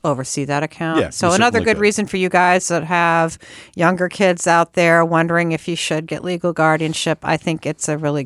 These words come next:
Speaker 1: good thing to have, especially in cases like this. Can you speak a little bit more about legal guardianship and whether that's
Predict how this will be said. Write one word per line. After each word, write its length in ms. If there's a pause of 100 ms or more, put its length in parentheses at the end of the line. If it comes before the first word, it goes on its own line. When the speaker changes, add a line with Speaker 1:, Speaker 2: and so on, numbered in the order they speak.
Speaker 1:
good 260
thing 540 (460)
to 140
have, 540
especially 600
in 100
cases 500
like 220
this. 300 (120)
Can 120
you 80
speak 320
a 60
little 220
bit 180
more 180
about 240
legal 280
guardianship 680
and 100
whether 280
that's 440